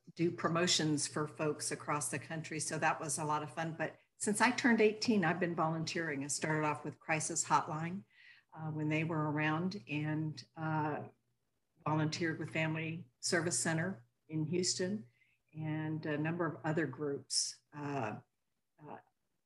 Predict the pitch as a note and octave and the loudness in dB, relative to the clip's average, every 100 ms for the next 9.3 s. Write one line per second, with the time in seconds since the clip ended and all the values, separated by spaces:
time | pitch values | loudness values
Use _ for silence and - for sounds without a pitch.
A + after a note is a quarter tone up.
0 | - D#3 D3+ D3+ D#3+ C#3 D3+ D3 C#3+ C3+ | -4 2 4 4 2 2 2 2 2 0
1 | - D#3 D#3 D#3 - - D#3+ E3+ D#3+ D3+ | -2 -2 -2 -2 -2 -2 0 2 2 2
2 | D3 D3+ C#3+ C3 D#3+ E3 D#3+ D#3+ D#3 D#3 | 0 0 -2 -2 0 0 0 -2 -2 -6
3 | - D3+ D#3+ D#3 D#3 - - D3 D3+ F3 | -8 -2 0 2 0 -6 -4 0 4 4
4 | - E3+ D3 D3 D#3+ - - _ _ - | 4 2 2 0 -2 -8 -18 _ _ -2
5 | D#3 D#3 D3+ D3+ - D#3 D3+ D#3+ D#3+ D#3 | 0 2 2 0 -2 -2 0 2 2 0
6 | D#3 C#3+ D3 - - _ - E3 D#3+ D#3+ | -2 0 0 -2 -12 _ 0 4 4 4
7 | D#3+ E3 D#3 - E3+ E3 D#3+ C#3+ D#3 D3+ | 2 2 2 2 2 2 0 0 -2 -2
8 | D#3 D#3+ D#3+ D3+ D3 D3+ D#3 D#3+ - - | -4 -8 -6 -6 -4 0 0 0 -6 -6
9 | D#3+ D#3 D#3 | -4 -2 -4